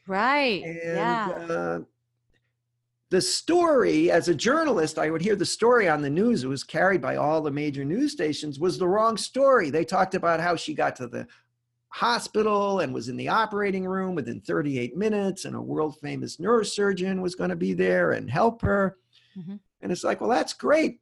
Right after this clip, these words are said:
Speaker 2: but the real story is she was shot in the head and she has brain damage.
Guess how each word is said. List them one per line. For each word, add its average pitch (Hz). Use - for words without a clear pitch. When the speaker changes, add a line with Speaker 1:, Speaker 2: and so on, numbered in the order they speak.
Speaker 2:
but 180
the 156
real 233
story 156
is 180
she -
was 247
shot 202
in 170
the 156
head -
and 175
she -
has 208
brain 240
damage. 139